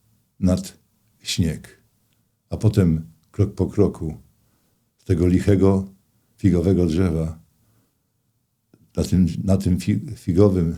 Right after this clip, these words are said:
drzewie, na tym lichym figowym drzewie zaczną się pojawiać owoce jeden po drugim. Tylko zaufaj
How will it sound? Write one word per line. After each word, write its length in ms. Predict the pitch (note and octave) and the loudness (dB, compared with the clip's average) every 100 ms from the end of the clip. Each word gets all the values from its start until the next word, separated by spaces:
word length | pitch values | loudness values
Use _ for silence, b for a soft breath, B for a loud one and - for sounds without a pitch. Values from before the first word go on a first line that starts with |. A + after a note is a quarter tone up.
| - | -10
drzewie, 560 | - D#2+ G2 E2+ E2+ D#2 - - | -10 -2 0 0 -2 -6 -12 -10
na 60 | |
tym 200 | - E2+ | -4 2
lichym 280 | G#2 G2+ F#2 | 4 4 0
figowym 440 | - F2 F#2 F2 | 0 0 2 0
drzewie 420 | D#2 F#2 D#2+ E2 D#2 b b b b _ | 0 -2 0 -2 -4 b b b b _
zaczną 360 | - G2+ - F2 | -2 0 0 -2
się 340 | - F2 E2+ - _ _ _ _ _ _ _ | -2 -2 -4 -12 _ _ _ _ _ _ _
pojawiać 720 | - F2+ E2 D#2+ E2+ - - _ _ _ _ _ _ _ _ _ _ _ _ _ _ _ _ - | -4 -2 0 -2 -4 -6 -14 _ _ _ _ _ _ _ _ _ _ _ _ _ _ _ _ -6
owoce 540 | D#2+ D#2+ - F#2 D#2+ - _ _ _ _ _ _ | -2 -2 -4 -4 -6 -14 _ _ _ _ _ _
jeden 440 | G2 F2 E2+ E2 - _ _ _ _ _ _ _ _ _ | 0 0 0 -4 -8 _ _ _ _ _ _ _ _ _
po 120 | G2+ | 0
drugim. 500 | F2 D#2+ D2+ D2+ D#2+ - _ _ _ _ _ _ _ _ _ _ _ _ _ _ _ | 2 -2 -6 -6 -8 -12 _ _ _ _ _ _ _ _ _ _ _ _ _ _ _
Tylko 440 | A#2 - G#2 G2+ F#2+ - _ _ _ _ _ _ _ - | 0 4 4 2 -4 -14 _ _ _ _ _ _ _ -6
zaufaj 580 | F#2 G#2+ F#2+ E2 D2+ | -2 0 -2 -4 -8